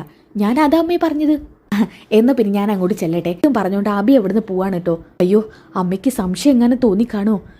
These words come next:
എന്തായാലും ആരെയോ തീർക്കേണ്ട കാര്യം ഞാൻ പറഞ്ഞെന്നുള്ളത് അമ്മയ്ക്ക് ഉറപ്പായി.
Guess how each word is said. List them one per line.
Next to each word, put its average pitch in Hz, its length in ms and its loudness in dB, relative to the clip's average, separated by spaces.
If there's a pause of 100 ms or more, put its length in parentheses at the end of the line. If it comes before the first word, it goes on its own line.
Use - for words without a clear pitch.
(200)
എന്തായാലും 190 440 -2
ആരെയോ 185 260 2 (100)
തീർക്കേണ്ട 202 420 0
കാര്യം 226 380 2
ഞാൻ 208 200 0
പറഞ്ഞെന്നുള്ളത് 202 560 0
അമ്മയ്ക്ക് 202 320 0
ഉറപ്പായി. 185 380 0